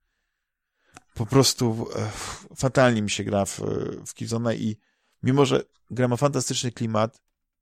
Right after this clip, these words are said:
fajną fabułę, no jest to science fiction takie dosyć ciężkie, to, to, to tak pograłem może z godzinę i s-, doszedłem do wniosku, że no okej, no to, to tyle, co tej nostalgii mogłem nakarmić, co to nakarmiłem.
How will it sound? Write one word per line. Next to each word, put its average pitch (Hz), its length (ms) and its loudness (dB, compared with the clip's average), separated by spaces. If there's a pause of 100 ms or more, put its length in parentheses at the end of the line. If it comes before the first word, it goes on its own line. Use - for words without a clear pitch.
(640)
fajną 143 300 0
fabułę, 107 600 0 (1500)
no 120 100 0
jest 135 200 4
to 127 60 -6
science 113 300 -4
fiction 117 260 -4
takie - 220 -8
dosyć - 340 -8
ciężkie, 110 500 -4 (1200)
to, - 320 2
to, 110 200 0
to 110 160 -4 (160)
tak - 180 -8
pograłem 127 360 2
może 113 180 -4
z 107 60 -8
godzinę 110 380 -4
i 104 40 -2
s-, - 180 -8
doszedłem 110 380 -8
do - 20 -6
wniosku, 107 280 -8
że 117 120 -8
no 117 80 -8
okej, 101 380 -4
no - 100 -18 (200)
to, - 280 -8 (640)
to 139 120 -6
tyle, 139 240 4
co 120 140 -2
tej 117 200 0
nostalgii 117 440 -2
mogłem 113 240 -4
nakarmić, 107 640 -4
co - 160 -4
to 104 140 -4
nakarmiłem. 107 580 -4